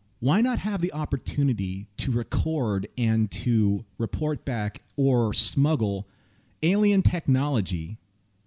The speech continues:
from these exploratory missions and bring them back into our favor?" That's exactly what Admiral Marcus did with the technology that he found to create the Vengeance and to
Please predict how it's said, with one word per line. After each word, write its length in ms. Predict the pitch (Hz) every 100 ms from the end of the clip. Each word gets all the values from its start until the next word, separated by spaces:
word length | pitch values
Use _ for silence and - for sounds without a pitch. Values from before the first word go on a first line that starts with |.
| _
from 520 | - - 151 127 123 107
these 600 | 131 127 127 117 - - _
exploratory 720 | 117 - - 156 160 - 143
missions 540 | 127 135 - 92 92 - - _ _ -
and 200 | 143 139
bring 260 | 156 202
them 140 | 185 170
back 260 | 160 175
into 120 | 147 147
our 180 | 143 139
favor?" 320 | 170 185 117
That's 160 | 170
exactly 420 | 165 120 165 220 160
what 180 | 135
Admiral 300 | 127 127 123
Marcus 440 | 117 135 220 117 101
did 280 | 92 95 110 _ _ _ _ _
with 200 | - 135
the 80 | 143
technology 580 | - 160 151 147 147 139
that 200 | 139 127
he 100 | 135
found 560 | - 131 123 131 131
to 100 | -
create 360 | 139 - 135 131
the 60 | 123
Vengeance 720 | 113 160 202 101 92 95 -
and 240 | 120 120 -
to 420 | 127 117 110